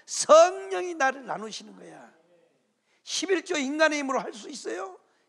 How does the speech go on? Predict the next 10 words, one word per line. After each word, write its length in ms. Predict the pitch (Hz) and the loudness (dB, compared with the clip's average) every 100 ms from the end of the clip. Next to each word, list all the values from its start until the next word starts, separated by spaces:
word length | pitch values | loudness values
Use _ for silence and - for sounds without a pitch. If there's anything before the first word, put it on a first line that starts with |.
| _ | _
절대 560 | - 143 175 196 196 | -8 2 4 4 2
못합니다. 1000 | 214 196 185 175 156 156 180 190 190 - _ _ _ - | -2 -2 -6 -8 -10 -12 -12 -16 -18 -20 _ _ _ -20
아이고, 880 | 151 175 175 170 165 165 160 143 _ _ _ _ _ _ _ _ - | -14 -14 -14 -18 -20 -20 -20 -20 _ _ _ _ _ _ _ _ -14
우리 260 | 175 208 | -10 -10
장인어른은요, 1400 | 151 147 196 233 240 226 208 196 190 190 214 262 262 220 - _ _ _ - - | -8 -2 0 0 -4 -6 -6 -8 -10 -10 -10 -8 -10 -14 -20 _ _ _ -12 -4
헌금 520 | 339 370 339 339 311 | -2 -2 -4 -8 -8
때문에 220 | 277 240 | -8 -8
시험 320 | 165 247 247 | -8 -8 -10
든 140 | 208 180 | -12 -14
사람이에요. 680 | 143 135 120 117 123 123 | -16 -18 -20 -20 -20 -20